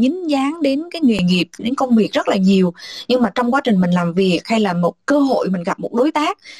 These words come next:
nhưng mà đối tác đó có thể trở thành cái mentor của mình. Thì, à, đặc biệt là Hương thường thấy nó, nó phát triển dần theo thời gian qua cái công việc thì mình thấy rằng là cái người đó họ, họ, họ, họ giỏi hơn mình.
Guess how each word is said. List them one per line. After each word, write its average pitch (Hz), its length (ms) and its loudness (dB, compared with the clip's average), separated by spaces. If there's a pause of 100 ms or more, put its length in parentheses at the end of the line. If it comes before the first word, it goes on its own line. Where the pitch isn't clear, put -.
(120)
nhưng 285 140 4
mà 269 100 2
đối 277 260 2
tác 392 140 -4
đó 294 220 0
có 403 200 -4
thể 240 220 -4
trở 247 280 -2
thành 220 260 -6
cái 269 100 -4
mentor 254 400 0
của 196 100 -6
mình. 208 180 0 (460)
Thì, 190 300 2
à, 175 140 0
đặc 190 200 -4
biệt 208 260 0
là 190 60 0
Hương 226 200 2
thường 196 200 0
thấy 208 220 0
nó, 285 300 2 (260)
nó 285 140 -2
phát 359 160 -4
triển 277 260 2
dần 214 200 2
theo 226 140 2
thời 196 200 2
gian 226 320 2
qua 226 200 0
cái 254 140 -6
công 247 220 0
việc 214 200 4 (100)
thì 190 120 -2
mình 170 160 -2
thấy 202 220 -2
rằng 214 160 0
là 170 120 0 (280)
cái 285 120 2
người 220 280 4
đó 208 300 0
họ, - 300 -4 (300)
họ, - 260 -2
họ, 190 240 -2
họ 170 160 -6
giỏi 190 360 -2
hơn 277 160 2
mình. 214 160 0